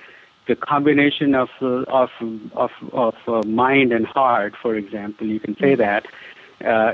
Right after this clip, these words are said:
Speaker 1: it's a, it's a lot of people are very emotional. They need,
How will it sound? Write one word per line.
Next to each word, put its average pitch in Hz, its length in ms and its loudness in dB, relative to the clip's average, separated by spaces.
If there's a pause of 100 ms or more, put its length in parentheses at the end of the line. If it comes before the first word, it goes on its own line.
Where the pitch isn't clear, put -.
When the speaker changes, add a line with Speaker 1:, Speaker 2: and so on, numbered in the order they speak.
Speaker 1:
it's - 300 -2
a, 147 160 4
it's 147 420 -4
a 139 40 0
lot 147 220 4
of - 140 0
people 151 300 2
are 127 100 4
very 131 260 4
emotional. 127 760 0 (240)
They 135 280 2
need, 135 260 2